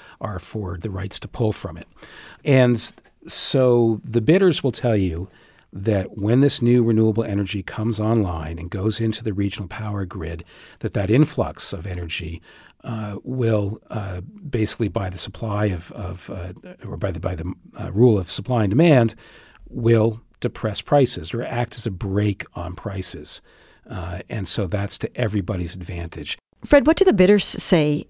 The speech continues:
Speaker 2: those who are trying to get these contracts with Massachusetts, say about, um, the energy costs that I might, might see going down or, or not?
Speaker 1: Well, they're suggesting that all this new supply will reduce prices for everyone or put a brake on prices for everyone, whether you're in Massachusetts or,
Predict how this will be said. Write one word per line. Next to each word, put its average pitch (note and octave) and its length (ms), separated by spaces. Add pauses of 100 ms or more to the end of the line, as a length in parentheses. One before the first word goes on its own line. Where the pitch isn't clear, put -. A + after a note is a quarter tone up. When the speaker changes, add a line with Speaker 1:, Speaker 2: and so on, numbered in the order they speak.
(120)
Speaker 2:
those F3+ 180
who F#3 80
are E3+ 80
trying F3 240
to D3+ 60
get D#3+ 160
these D3+ 140
contracts E3 440
with C#3+ 80
Massachusetts, D#3 480
say D#3+ 180
about, D3+ 280 (200)
um, D#3 380 (1000)
the D#3 280
energy E3+ 240
costs D#3 300
that D#3+ 100
I D#3+ 80
might, D#3 280 (120)
might D#3+ 240
see D#3 260
going E3 320
down D#3 240
or, D#3 220
or D#3+ 80
not? D#3+ 320 (180)
Speaker 1:
Well, C#3+ 400
they're C3 140
suggesting B2 560
that G#2+ 240
all A#2+ 120
this A#2 220
new A2+ 80
supply G2+ 400
will F2+ 140
reduce G#2 340
prices G2 400
for G#2+ 160
everyone G2+ 500
or E2 140
put G2+ 180
a F#2 40
brake G#2 420
on F#2 80
prices F2 340
for - 160
everyone, E2 460
whether E2+ 160
you're F2 140
in F2 80
Massachusetts G2 720
or, F2+ 300